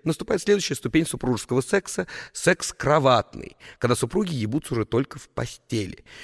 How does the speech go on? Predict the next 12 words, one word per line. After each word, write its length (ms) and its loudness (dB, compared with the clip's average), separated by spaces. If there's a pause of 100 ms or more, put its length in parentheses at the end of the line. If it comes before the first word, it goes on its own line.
(140)
И 80 4
ещё 200 8
через 240 0
десять 320 -2
лет 260 2
наступает 520 0
высшая 640 4
ипостась 600 2
супружеского 640 -2
секса — 560 0 (240)
секс 440 2
коридорный, 800 4